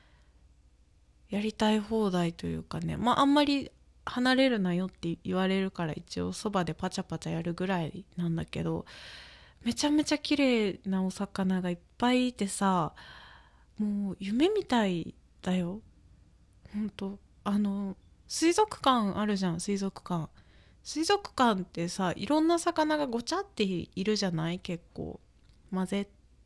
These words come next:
こぜで。あの、めっちゃ大きいプール、プールじゃない。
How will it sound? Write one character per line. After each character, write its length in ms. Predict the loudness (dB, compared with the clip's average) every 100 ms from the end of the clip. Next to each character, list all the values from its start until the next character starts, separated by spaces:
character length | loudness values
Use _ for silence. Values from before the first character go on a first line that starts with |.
| -20 -8
こ 120 | -4
ぜ 200 | -2 -2
で。 220 | -2 -4 -10 _ _ _ -20 -20 _ -20 _ _ -20 _ _ _ -8
あ 140 | -2
の、 240 | -2 -2 -4
め 120 | -2
っ 60 | 0
ち 80 | 4
ゃ 100 | 4
大 60 | 4
き 240 | 2 4
い 40 | 4
プ 200 | 2 2
ー 40 |
ル、 320 | 2 0 -4 -10 _
プ 80 | -10
ー 180 | -4 2
ル 120 | 2
じ 100 | 2
ゃ 80 | 2
な 220 | 2
い。 80 | 0